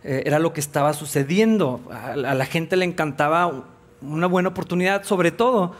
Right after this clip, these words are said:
si consideramos que el animal que se ofrecía en sacrificio, pues era lo mejor que tenías. Era el mejor borrego, era el mejor becerro,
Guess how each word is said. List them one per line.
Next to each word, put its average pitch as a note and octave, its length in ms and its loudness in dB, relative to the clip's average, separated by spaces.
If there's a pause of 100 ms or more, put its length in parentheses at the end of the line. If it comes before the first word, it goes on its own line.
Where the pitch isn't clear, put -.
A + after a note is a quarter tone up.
(340)
si - 120 -6
consideramos F3+ 560 2
que A3 120 0
el G3 60 4
animal F3+ 400 2
que A3+ 100 0
se B3 80 -2
ofrecía F#3+ 440 0
en G3+ 80 0
sacrificio, F#3+ 600 -2
pues D#3+ 180 -2
era D#3 140 4
lo F#3 200 4
mejor D3+ 380 0
que - 100 -6
tenías. F#3+ 520 0 (340)
Era G#2 100 -10
el A2+ 60 -4
mejor E3+ 380 0
borrego, G#3 500 4
era G3 100 4
el F3+ 80 0
mejor F#3+ 360 0
becerro, G3 560 2